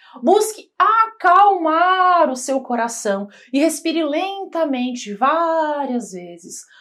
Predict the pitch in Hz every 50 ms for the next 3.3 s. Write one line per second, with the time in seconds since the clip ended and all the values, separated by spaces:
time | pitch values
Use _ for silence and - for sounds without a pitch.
0 | _ _ - 190 196 196 - 269 285 294 302 302 294 247 254 254 247 - 254 262
1 | 262 247 247 - - - 269 240 240 - - 247 240 208 190 214 247 277 302 330
2 | - - 247 220 220 208 208 220 214 208 208 214 214 - 220 214 233 - - 190
3 | 160 147 151 139 135